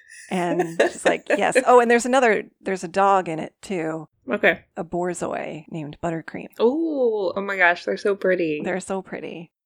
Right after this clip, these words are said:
Speaker 1: So anyway, yeah, if you like animals and ladies who are very feisty and fighty,
Speaker 2: Mm-hmm.
Speaker 1: this is really up your alley. So love it. Love it.
Speaker 2: Yeah, I will definitely check that out then.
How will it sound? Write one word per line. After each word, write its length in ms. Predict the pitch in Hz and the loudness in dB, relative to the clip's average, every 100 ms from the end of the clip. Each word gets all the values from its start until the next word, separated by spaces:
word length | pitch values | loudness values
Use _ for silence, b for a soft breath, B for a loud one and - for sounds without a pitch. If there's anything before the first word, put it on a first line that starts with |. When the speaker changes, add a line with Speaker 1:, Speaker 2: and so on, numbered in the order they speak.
| _ | _
Speaker 1:
So 120 | - 226 | 2 4
anyway, 320 | 220 165 170 | 4 2 -2
yeah, 140 | 170 - | -4 -4
if 100 | - | -4
you 80 | 196 | 0
like 300 | 185 - - | 0 -4 -10
animals 600 | 190 175 170 165 165 - | -6 -4 -4 -4 -6 -8
and 500 | - 151 156 151 151 - _ _ _ - | -8 -8 -6 -8 -12 -16 _ _ _ -6
ladies 500 | 185 180 175 170 - | -2 0 -2 -4 -6
who 140 | 165 | -6
are 100 | 165 | -6
very 300 | 170 160 160 - _ _ | -4 -6 -6 -10 _ _
feisty 520 | - - 165 - 170 | -12 -6 -6 -6 -8
and 100 | 156 | -8
fighty, 540 | 151 - 165 156 151 151 _ | -8 -6 -6 -6 -8 -10 _
Speaker 2:
Mm-hmm. 320 | 185 175 165 165 | -16 -14 -14 -14
Speaker 1:
this 160 | 160 | -12
is 160 | 151 - _ - | -12 -14 _ -12
really 320 | 175 175 - | -6 -6 -6
up 160 | - - | -8 -10
your 120 | - - | -12 -12
alley. 300 | - - 165 | -12 -14 -16
So 200 | - - - 190 _ _ _ | -14 -14 -14 -18 _ _ _
love 220 | 196 226 | -4 0
it. 220 | 240 143 - _ - | 0 0 -4 _ -8
Love 300 | - 285 269 | -2 -2 -2
it. 160 | 262 - | -4 -4
Speaker 2:
Yeah, 320 | 220 339 190 - | -2 -2 -6 -10
I 140 | 208 226 | -8 -6
will 240 | 240 269 | -4 -4
definitely 380 | 269 269 - 226 | -6 -6 -6 -8
check 240 | - 196 - | -6 -10 -6
that 120 | 180 | -6
out 220 | 170 208 | -6 -8
then. 280 | 196 202 | -8 -10